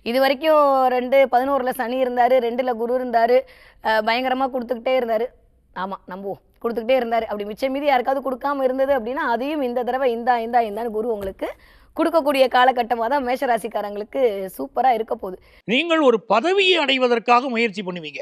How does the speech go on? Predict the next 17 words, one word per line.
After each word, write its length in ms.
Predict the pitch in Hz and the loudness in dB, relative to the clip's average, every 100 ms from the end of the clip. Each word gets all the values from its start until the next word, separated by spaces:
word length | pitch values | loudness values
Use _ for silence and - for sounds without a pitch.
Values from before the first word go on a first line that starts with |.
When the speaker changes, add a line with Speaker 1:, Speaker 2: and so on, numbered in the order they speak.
| - | -8
Speaker 2:
இந்த 160 | 175 | -4
காலகட்டத்துல 680 | 170 190 269 226 196 180 277 | -2 0 0 0 -2 0 0
ஒரு 120 | 285 190 | 0 -2
உயர் 320 | 208 285 294 | -4 -4 -4
பதவி 320 | 226 214 247 | -2 -2 -2
உங்க 160 | 240 190 | -2 0
ஆபீஸ்ல 500 | 196 190 226 - 180 | -2 -4 -12 -8 -6
இருக்கு, 360 | 165 165 151 - _ _ _ _ _ _ _ _ _ _ - | -6 -8 -14 -16 _ _ _ _ _ _ _ _ _ _ -2
அந்த 220 | 220 214 | 0 2
பதவியை 460 | 202 262 349 359 | 2 0 2 2
அடைவதற்காக 680 | 277 214 285 262 240 233 226 | 2 2 2 2 2 2 2
உங்களை 460 | 285 220 233 262 - 220 | -2 0 0 0 -4 -2
தகுதிப்படுத்திக் 640 | 226 415 403 330 254 226 | 2 2 2 -2 -4 -4
கொள்ளக்கூடிய 520 | 233 220 190 196 185 | -2 -2 -4 -6 -6
நேரம். 300 | 165 165 165 | -4 -4 -2
அதுக்கு 240 | 160 196 | 0 0
என்ன 140 | 214 | 0